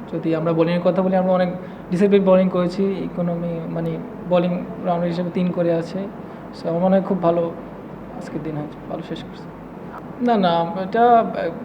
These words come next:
part of the game, ক্যাচ ছাড়বে, but আমরা চেষ্টা করি যে এটা আসলে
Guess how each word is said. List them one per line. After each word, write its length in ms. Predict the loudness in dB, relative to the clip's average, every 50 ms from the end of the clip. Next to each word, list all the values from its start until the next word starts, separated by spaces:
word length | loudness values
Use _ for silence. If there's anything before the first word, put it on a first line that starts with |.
| -12 -12 -12 -14 -14 -14 -12 -2 0
part 180 | 0 2 2 2
of 100 | 2 0
the 100 | 0 0
game, 180 | -2 -4 -4 -4 -4
ক্যাচ 200 | -4 -4 -4 -2
ছাড়বে, 240 | -2 -2 -2 -2 -4 -4
but 100 | -4 -6 -6 -8 -8
আমরা 340 | -6 -2 -2 0 0 0 -2 -4 -8 -14 -10 -8
চেষ্টা 220 | -8 -4 -2 0
করি 140 | 0 2 2
যে 80 | 2 2
এটা 320 | 2 4 4 4 4 2 0
আসলে 280 | -2 -4 -4 -4 -4 0